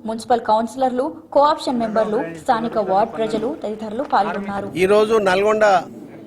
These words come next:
Speaker 2: మున్సిపాలిటీలో గత పద్నాలుగు సంవత్సరాల కింద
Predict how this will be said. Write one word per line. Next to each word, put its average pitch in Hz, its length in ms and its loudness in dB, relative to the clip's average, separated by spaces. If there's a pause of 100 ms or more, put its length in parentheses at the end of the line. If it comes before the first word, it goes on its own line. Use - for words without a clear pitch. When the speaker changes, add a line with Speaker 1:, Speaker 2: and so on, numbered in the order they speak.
(100)
Speaker 2:
మున్సిపాలిటీలో 196 760 2 (1300)
గత 180 160 4
పద్నాలుగు 214 580 2
సంవత్సరాల 214 600 4
కింద 202 240 -2